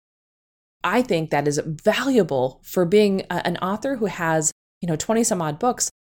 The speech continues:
in a different genre is that I have a decade's worth of experience understanding the publishing space, the marketing space,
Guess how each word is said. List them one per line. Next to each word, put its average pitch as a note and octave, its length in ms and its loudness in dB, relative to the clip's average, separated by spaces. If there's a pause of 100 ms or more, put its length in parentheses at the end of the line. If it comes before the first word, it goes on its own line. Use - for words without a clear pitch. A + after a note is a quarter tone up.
(540)
in G#3 100 6
a G3 60 8
different G#3+ 640 2
genre C#3 460 -2
is F3 100 -4
that F#3 160 -2
I G#3 80 -6
have G#3+ 460 -2
a F3+ 60 0
decade's F3+ 380 -2
worth D#3 180 -4
of - 80 -14
experience F#3 760 0 (340)
understanding G3 680 0
the D#3 360 2 (220)
publishing D#4 680 2
space, - 500 -6
the F3 120 -6
marketing G3 560 -2
space, - 500 -6